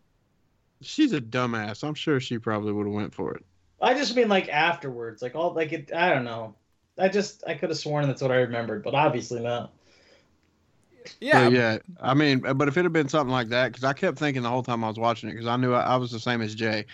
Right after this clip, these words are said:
Speaker 1: I knew I'd seen that episode before, and I kept wanting to think that it was a prank. And then, damn, when it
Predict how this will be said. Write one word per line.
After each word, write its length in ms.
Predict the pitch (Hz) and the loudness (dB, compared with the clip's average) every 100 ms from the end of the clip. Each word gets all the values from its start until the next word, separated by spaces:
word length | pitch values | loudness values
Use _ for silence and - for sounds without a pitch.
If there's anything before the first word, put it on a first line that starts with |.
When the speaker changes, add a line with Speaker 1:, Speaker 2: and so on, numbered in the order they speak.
| - - | -20 -6
Speaker 1:
I 80 | 120 | 2
knew 160 | 143 180 | 4 4
I'd 180 | 160 131 | 2 0
seen 180 | 151 139 | -2 0
that 120 | 127 | -2
episode 300 | 135 135 143 | -4 -2 -4
before, 340 | 139 143 156 | -2 -2 0
and 100 | 110 | 0
I 80 | 120 | -2
kept 220 | 117 143 | -2 -4
wanting 200 | 139 120 | -2 -4
to 60 | 113 | -2
think 160 | 127 117 | -4 -2
that 100 | 113 | -4
it 40 | |
was 100 | 92 | -4
a 60 | 107 | -6
prank. 380 | - 104 - - _ _ _ _ _ _ _ _ _ _ _ - _ | -6 -6 -6 -14 _ _ _ _ _ _ _ _ _ _ _ -20 _
And 260 | 127 123 120 | 0 4 4
then, 240 | 127 120 | 4 2
damn, 300 | 120 127 123 | 2 2 0
when 100 | 120 | -2
it 100 | 120 | -4